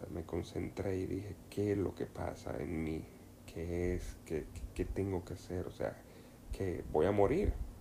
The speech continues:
O sea, si sigo así, ya voy a llegar a un punto en que no voy a poder ni siquiera pararme de la cama". Y fue cuando, eh, bendecidamente, agraciadamente, tuve mi despertar en, en este, en esta encarnación.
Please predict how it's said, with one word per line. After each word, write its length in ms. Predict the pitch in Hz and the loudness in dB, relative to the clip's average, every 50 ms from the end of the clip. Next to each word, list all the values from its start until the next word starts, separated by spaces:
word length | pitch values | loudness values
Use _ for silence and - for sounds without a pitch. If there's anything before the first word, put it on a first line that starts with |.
| - - - - - | -14 -14 -14 -14 -14
O 20 | - | -10
sea, 240 | - - - - | -6 -6 -6 -6
si 160 | - - - 95 | -6 -10 -10 -6
sigo 280 | - 82 82 - - | -2 0 0 2 0
así, 420 | 85 95 - 90 85 90 90 90 - - - - - - - - - - - - - - - - - - | 0 0 0 0 2 2 2 0 -2 -6 -8 -10 -8 -8 -10 -10 -8 -4 -2 -2 0 2 2 2 2 0
ya 160 | - - 71 | 0 0 2
voy 180 | - 101 98 92 | 2 4 4 4
a 40 | 92 | 4
llegar 180 | 85 82 87 | 4 4 4
a 20 | 101 | 2
un 80 | 101 | 2
punto 260 | 90 - 98 98 104 107 | 2 2 2 2 2 0
en 60 | 104 | -2
que 100 | - - | -4 -2
no 100 | - - | -2 0
voy 100 | - - | 0 0
a 80 | - | 2
poder 200 | - 85 82 85 | 2 4 4 4
ni 100 | 80 76 | 2 2
siquiera 320 | - - - - - 71 71 | -2 -4 -6 -4 -2 -2 0
pararme 360 | - - - 73 64 52 58 | 0 0 0 0 0 -2 -2
de 80 | 64 71 | -2 -2
la 160 | 50 - - | -2 -4 -4
cama". 260 | - 104 113 110 - - - - - - - - - - - - - - - - - - - | -2 -2 0 0 -2 -4 -4 -4 -4 -6 -8 -10 -10 -12 -14 -16 -16 -16 -16 -18 -14 -10 -6
Y 80 | - | -6
fue 200 | - - - 92 | -2 0 0 0
cuando, 580 | 90 - 92 90 90 87 76 58 55 - 50 - - - - - - - - - - - | 2 4 4 4 4 6 6 6 4 4 0 -4 -8 -12 -12 -14 -14 -14 -10 -8 -6 -4
eh, 600 | - - - - - - - 50 50 - - - - - - - - | -2 -2 -2 -2 -2 -4 -6 -8 -8 -8 -8 -10 -10 -12 -12 -4 0
bendecidamente, 800 | 95 82 82 82 82 - - 98 104 104 101 98 101 104 104 95 | 2 2 2 2 0 0 2 4 4 4 4 4 4 2 2 0
agraciadamente, 1080 | 92 - 85 87 - - - 92 92 90 90 90 - 92 - - - - - - - - - | 0 0 0 0 -2 -4 -2 0 0 2 2 2 0 0 -2 -4 -6 -8 -8 -8 -10 -10 -6
tuve 240 | - 87 92 90 87 | -2 0 2 2 2
mi 120 | 85 87 | 2 0
despertar 680 | - - - - - - - - - - - - - - | 0 -2 -4 -2 -2 -2 -2 -2 -2 -2 -2 -2 -2 -4
en, 200 | - - - - - - - - | -6 -6 -6 -8 -10 -12 -10 -6
en 180 | - - - - | -6 -4 -4 -4
este, 380 | - - - - - - - - - - - - - - | -4 -6 -6 -6 -6 -6 -6 -8 -10 -14 -16 -12 -6 -4
en 100 | - - | -4 -2
esta 580 | - - - - - - - - - - 50 50 - | -2 -2 -4 -4 -2 -2 -2 -2 -2 -2 -2 -4 -6
encarnación. 640 | - - - - - - 50 - - - - - - | -8 -8 -6 -4 -4 -4 -4 -6 -8 -8 -6 -6 -6